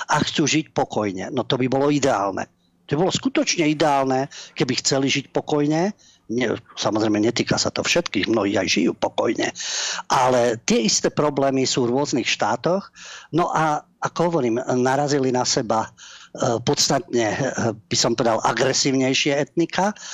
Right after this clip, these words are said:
a dopadlo to tak, ako dopadlo. Tu nebudeme robiť sudcu, jasne, niekto je útočník, niekto to vyprovokuje, ale ten princíp mediálny, ako čušia teraz,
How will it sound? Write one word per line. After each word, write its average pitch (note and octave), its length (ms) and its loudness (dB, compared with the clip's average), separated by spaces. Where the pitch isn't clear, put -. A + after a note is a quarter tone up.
a A#2 60 -4
dopadlo D3 480 0
to C#3+ 80 -2
tak, D3+ 260 -2
ako D#3 220 -2
dopadlo. G#2 480 -4
Tu D#3 160 2
nebudeme F#3 320 2
robiť D3 260 0
sudcu, D#3 300 -2
jasne, C3+ 320 0
niekto C3 240 -2
je C3 60 2
útočník, D#3 440 0
niekto A#2 300 -4
to C3 80 0
vyprovokuje, D3+ 640 0
ale C#3 240 2
ten A#2+ 240 -2
princíp A3+ 480 0
mediálny, F#2+ 680 -4
ako - 260 -2
čušia B2 480 0
teraz, - 480 -2